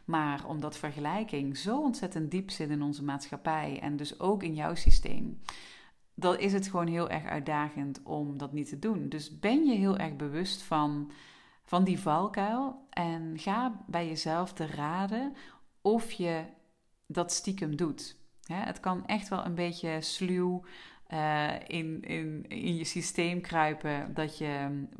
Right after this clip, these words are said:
wat neerbuigend kan kijken naar de ander, omdat zij bijvoorbeeld nog niet zo is waar jij bent, of omdat zij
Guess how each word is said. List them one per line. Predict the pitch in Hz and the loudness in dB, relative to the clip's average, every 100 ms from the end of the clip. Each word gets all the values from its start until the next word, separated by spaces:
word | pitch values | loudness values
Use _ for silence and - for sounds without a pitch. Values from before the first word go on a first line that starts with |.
| - | -14
wat | 190 196 196 | -4 -2 0
neerbuigend | 214 202 220 254 220 147 | 0 4 6 6 2 -4
kan | - 147 | -4 -4
kijken | 147 143 143 | -4 -4 -6
naar | 147 139 | -8 -8
de | - | -8
ander, | 147 147 143 - | -8 -8 -8 -8
omdat | 156 151 151 - | -8 -6 -6 -4
zij | 147 139 | -4 -4
bijvoorbeeld | 139 139 143 143 | -6 -6 -2 6
nog | 143 143 | 10 12
niet | 143 | 12
zo | - - | 12 12
is | - 139 | 12 10
waar | 139 | 10
jij | 139 131 131 | 6 -2 -4
bent, | 135 - 147 | -6 -6 -8
of | - - | -12 -8
omdat | 151 147 - | -6 -6 -2
zij | 147 143 147 | 0 0 -2